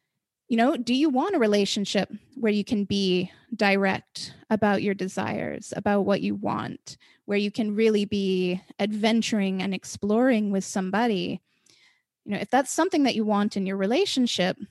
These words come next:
what makes you think that that's gonna come up easily with somebody you begin a relationship with, with nobody being direct and everybody being a little bit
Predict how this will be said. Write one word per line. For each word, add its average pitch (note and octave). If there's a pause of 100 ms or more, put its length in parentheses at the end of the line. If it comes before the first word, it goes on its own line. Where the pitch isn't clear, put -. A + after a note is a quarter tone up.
(540)
what G3+
makes C4+
you A3+
think D4+ (720)
that G3+
that's G3
gonna G3+
come G#3+
up G3+
easily G#3+ (100)
with G3+
somebody G3+
you F#3
begin F#3
a B3+
relationship G#3+
with, G3
with G3
nobody G3
being F3+
direct F3
and F#3+
everybody G3
being G3
a G3
little G3+
bit F#3